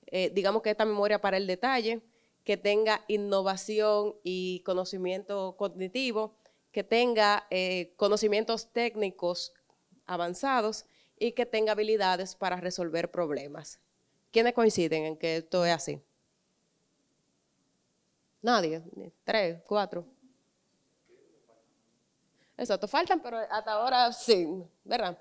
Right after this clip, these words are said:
O sea, de, ya ustedes saben que tenemos que tener todo eso, va en la línea de lo que comentaba, <laughs> que comentaba la joven. Vayan anotando, son como quinientas habilidades que debemos tener.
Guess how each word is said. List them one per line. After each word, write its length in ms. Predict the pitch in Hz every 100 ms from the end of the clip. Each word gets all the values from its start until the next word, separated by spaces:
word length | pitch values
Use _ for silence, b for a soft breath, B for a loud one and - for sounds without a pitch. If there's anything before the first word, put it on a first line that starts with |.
| - -
O 80 | 233
sea, 160 | 254
de, 180 | 202 214 196
ya 140 | 233
ustedes 180 | 247 277
saben 180 | 269 254
que 80 |
tenemos 300 | 220 208 220
que 80 | 233
tener 240 | 220 202 202
todo 260 | 202 180
eso, 200 | 143 -
va 140 | 156 175
en 60 |
la 80 | 196
línea 300 | 196 202 190
de 100 | 185
lo 140 | 170
que 340 | 170 165 151 - b b b -
comentaba, 560 | 196 202 202 208 247
<laughs> 2250 | - - - - - - - 349 - 311 311 285 - 262 247 - - _ _ _ _ 214
que 100 | 214
comentaba 380 | 208 202 214
la 160 | 226 202
joven. 260 | 165 156 156 _ _
Vayan 260 | - 185 208
anotando, 520 | 220 226 233 233 202
son 140 | 208 208
como 260 | 247 240
quinientas 460 | 240 247 262 247 202
habilidades 480 | 202 208 202 185 175
que 100 | 180
debemos 380 | 185 190 196
tener. 400 | 190 180 170 -